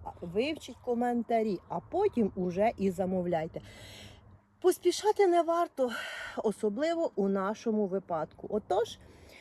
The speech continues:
хотіли пепіну, а отримали ось такий горщик із такими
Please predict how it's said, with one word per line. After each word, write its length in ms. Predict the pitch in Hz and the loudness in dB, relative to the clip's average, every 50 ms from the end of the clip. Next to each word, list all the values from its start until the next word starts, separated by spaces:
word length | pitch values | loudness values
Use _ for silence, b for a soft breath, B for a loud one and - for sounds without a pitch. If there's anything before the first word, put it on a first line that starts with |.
| B B B | B B B
хотіли 540 | - - 196 202 - - 320 320 262 180 160 - | -8 -6 -6 -6 -4 -4 -2 -2 -2 -2 -2 -2
пепіну, 600 | - 160 - - 349 359 440 415 370 320 320 285 B B B B B B B B B - - | -6 -8 -4 2 4 4 4 4 4 0 -2 -4 B B B B B B B B B -6 -6
а 80 | 190 - | -4 -2
отримали 760 | - 180 175 - 302 330 415 440 392 349 302 277 269 262 269 262 B B B B B B B - | 0 0 0 0 2 2 2 4 2 2 2 2 4 2 2 0 B B B B B B B 0
ось 220 | - 480 508 - | 2 2 2 2
такий 440 | - - 185 - - - 170 170 175 | 0 -2 -4 -2 -4 -6 -4 -4 -2
горщик 560 | 180 240 381 466 453 - - - - 277 262 - - - - - - | -2 0 0 0 0 -2 -4 -4 -6 -6 -6 -6 -10 -18 -10 -4 -2
із 180 | 247 240 - | -2 -2 -2
такими 640 | - - - 165 - - 349 392 415 392 359 320 320 | -4 -6 -8 -8 -4 0 0 2 2 2 0 0 -2